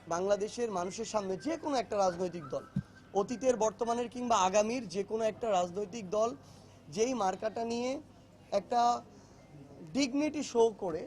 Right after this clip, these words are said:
তারা তাদের জায়গা থেকে নির্বাচন করতে পারবে, জনগণের কাছে যেতে পারবে, ওই ধরনের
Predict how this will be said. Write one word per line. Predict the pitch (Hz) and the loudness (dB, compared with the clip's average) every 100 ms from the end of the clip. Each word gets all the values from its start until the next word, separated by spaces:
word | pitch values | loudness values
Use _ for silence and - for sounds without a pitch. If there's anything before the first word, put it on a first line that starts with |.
| - | -6
তারা | - 185 | -2 0
তাদের | 190 196 208 185 | 0 0 0 2
জায়গা | 202 208 | 0 0
থেকে | 214 196 | -4 -4
নির্বাচন | 190 220 226 226 | 2 2 0 -6
করতে | 208 190 208 | -6 -4 -2
পারবে, | 185 175 175 | -2 -2 -2
জনগণের | 185 190 214 220 | -2 -2 -2 -4
কাছে | 202 202 185 | -6 -6 -8
যেতে | 190 175 | -4 -2
পারবে, | 165 262 - - - - - 247 | -2 -6 -12 -20 -20 -20 -6 0
ওই | 277 | 2
ধরনের | 247 262 262 | 2 2 0